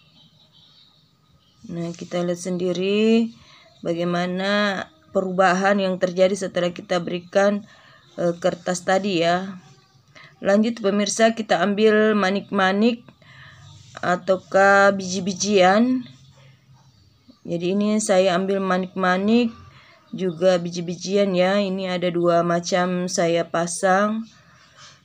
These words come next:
Untuk manik-maniknya saya lingkari,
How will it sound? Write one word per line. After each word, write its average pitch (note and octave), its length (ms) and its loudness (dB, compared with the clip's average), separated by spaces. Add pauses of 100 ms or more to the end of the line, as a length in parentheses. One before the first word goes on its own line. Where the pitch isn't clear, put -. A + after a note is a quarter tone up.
(1900)
Untuk A3+ 400 2
manik-maniknya G3+ 880 2
saya F3+ 480 4
lingkari, F3+ 960 0